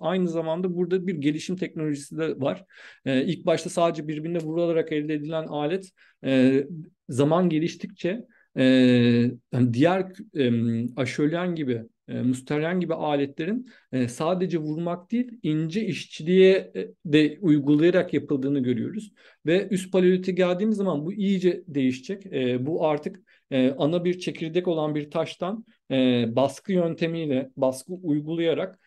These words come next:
e, küçük parçalar, e, yongalar çıkartılarak, e, daha, e, nitelikli taş aletlerin, e, üretildiğini görüyoruz. Şimdi bu taş aletlerin kendisi bizi aslında Göbekli Tepe'ye de hazırlıyor. Çünkü,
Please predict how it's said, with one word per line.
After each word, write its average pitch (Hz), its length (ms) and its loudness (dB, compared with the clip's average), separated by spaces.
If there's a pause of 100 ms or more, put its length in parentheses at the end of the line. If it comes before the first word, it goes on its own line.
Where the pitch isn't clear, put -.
(140)
e, 123 220 -2
küçük - 300 -14
parçalar, 160 640 -4
e, 160 100 0
yongalar 151 680 0
çıkartılarak, 175 800 -4 (260)
e, 127 300 0
daha, 170 460 -2
e, 131 200 -4
nitelikli 147 460 -6
taş 180 220 -4
aletlerin, 147 800 -2
e, 131 260 -2
üretildiğini 175 640 -2
görüyoruz. 151 540 -2 (340)
Şimdi 180 280 0
bu 196 80 -2
taş 220 220 -2
aletlerin 180 540 2
kendisi 185 640 -2
bizi 175 180 -2
aslında 185 460 -2
Göbekli 180 360 -2
Tepe'ye 185 340 -2
de 165 40 -6
hazırlıyor. 135 540 -6
Çünkü, 190 400 -2